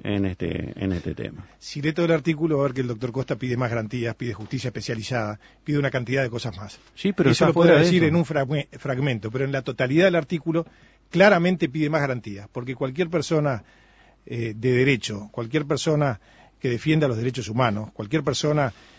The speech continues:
Speaker 2: que entienda cómo funciona esto va a pedir más garantías, cualquiera. No va a haber ninguno que diga que esto está bien. Usted hable con cualquier tributarista,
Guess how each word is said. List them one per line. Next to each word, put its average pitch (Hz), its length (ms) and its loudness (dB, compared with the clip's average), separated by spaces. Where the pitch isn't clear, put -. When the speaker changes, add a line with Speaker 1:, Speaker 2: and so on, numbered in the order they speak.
Speaker 2:
que 147 380 2
entienda 147 460 4
cómo 117 160 -4
funciona 135 400 -2
esto 135 240 -2
va 135 80 2
a - 20 -10
pedir 127 220 -2
más 120 100 -2
garantías, 107 480 -6
cualquiera. 113 640 -2
No 139 140 -2
va 156 60 4
a 165 60 6
haber 170 80 4
ninguno 160 360 0
que 110 80 -6
diga 107 160 -4
que 95 60 -12
esto 98 120 -12
está 98 140 -12
bien. 90 220 -10
Usted 127 220 0
hable 180 120 4
con 147 120 -2
cualquier 139 300 2
tributarista, 123 640 -2